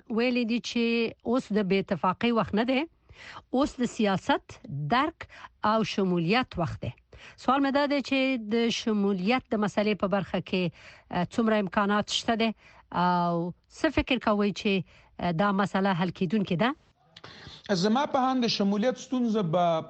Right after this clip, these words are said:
Speaker 2: تر ډیره بریده پورې حل اوسیږي. ولسمشر هم، آ، تر کومه ځای پورې زه معلومات لرم، هغه ک-، اس-، کسانو ته چې د، د ده او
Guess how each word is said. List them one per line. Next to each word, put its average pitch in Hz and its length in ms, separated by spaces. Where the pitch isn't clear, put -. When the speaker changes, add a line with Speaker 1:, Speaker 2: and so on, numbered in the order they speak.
Speaker 2:
تر 170 120
ډیره 202 240
بریده 180 260
پورې 160 280
حل 175 180
اوسیږي. 147 680
ولسمشر 175 1000
هم، 190 260
آ، 160 440
تر 156 100
کومه 175 260
ځای 165 160
پورې 165 180
زه 151 140
معلومات 160 560
لرم، 151 320
هغه 160 400
ک-، 135 160
اس-، 160 440
کسانو 170 380
ته 160 100
چې 151 300
د، 143 320
د 139 180
ده 165 200
او 143 420